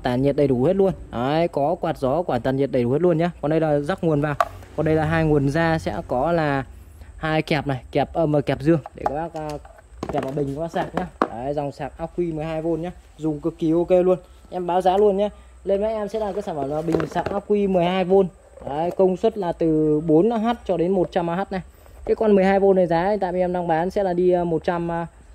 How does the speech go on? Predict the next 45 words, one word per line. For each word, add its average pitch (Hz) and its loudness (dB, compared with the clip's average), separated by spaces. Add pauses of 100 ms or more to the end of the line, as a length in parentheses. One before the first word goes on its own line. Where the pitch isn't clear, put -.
(200)
chín 185 4
mươi 240 6
K - 0
nha, 190 2 (100)
một 151 -6
trăm 170 -4
chín 160 2
mươi 214 6
nghìn 175 4
một 151 2
cái 170 0
con 165 0
sạc 151 -2
ắc 135 -4
quy 175 0
mười 156 0
hai 160 0
V 160 2
nha. 160 -2 (180)
Đấy, 107 0
nó 147 2
có 139 0
màn 175 0
hình 143 2
hiển 135 2
thị 175 4 (560)
báo 156 0
về 185 8
phần 147 2
thông 160 4
số 160 2
luôn, 190 4
ví 165 -4
dụ 185 4
như 175 4
là 160 2
điện 147 2
áp 180 -2
vào, 147 0
rồi 143 4
là 143 4
nhiệt 143 4
độ 147 2
của 131 2
bình. 143 4